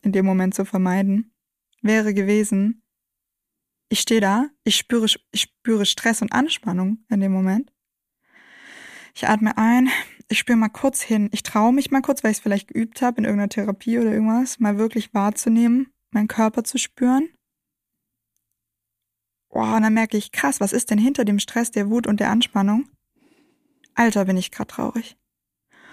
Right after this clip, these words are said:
Boah, fühl ich mich grad verloren. Oh, f-, ich fühl mich grad mega verlassen.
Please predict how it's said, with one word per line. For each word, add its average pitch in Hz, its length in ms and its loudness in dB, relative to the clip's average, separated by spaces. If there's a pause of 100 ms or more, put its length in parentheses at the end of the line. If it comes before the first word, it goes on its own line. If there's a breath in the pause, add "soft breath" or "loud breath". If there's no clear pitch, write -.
(240 soft breath)
Boah, 277 180 4
fühl 247 180 0
ich 208 120 0
mich 214 120 0
grad 214 180 -2
verloren. 208 640 0 (760)
Oh, 254 180 4
f-, - 140 -6 (100)
ich - 120 -2
fühl 240 100 0
mich 220 120 0
grad - 160 -4
mega 240 220 2
verlassen. 202 560 -2